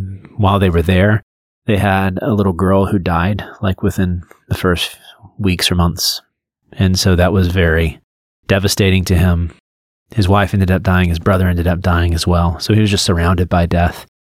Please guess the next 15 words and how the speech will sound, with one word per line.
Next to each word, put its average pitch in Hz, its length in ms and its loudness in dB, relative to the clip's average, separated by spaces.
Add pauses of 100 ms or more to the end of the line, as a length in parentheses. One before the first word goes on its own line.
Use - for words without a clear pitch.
(100)
He 139 100 0
married 123 320 2
again, 101 480 2
and 101 280 2
right 101 180 2
before 101 320 2
The 98 80 0
Brothers 92 300 0
Karamazov, 95 520 0
actually, 85 360 0
which 92 180 0
was 92 100 -2
his 87 160 0
last 90 380 0
work, 87 420 -2